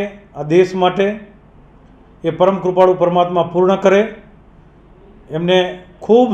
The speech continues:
સારું સ્વસ્થ આપે, એમને અનેક પ્રકારની શક્તિઓ અર્પે અને આ ધરતી ઉપરના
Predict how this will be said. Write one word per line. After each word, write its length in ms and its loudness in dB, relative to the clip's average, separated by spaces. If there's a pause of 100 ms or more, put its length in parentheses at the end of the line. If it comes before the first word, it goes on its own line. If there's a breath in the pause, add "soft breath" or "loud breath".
સારું 240 4
સ્વસ્થ 400 0
આપે, 300 2 (1300)
એમને 240 -2 (100)
અનેક 320 2
પ્રકારની 520 2 (1080)
શક્તિઓ 520 0
અર્પે 300 4 (1400)
અને 200 -2 (840)
આ 140 4
ધરતી 400 2
ઉપરના 480 2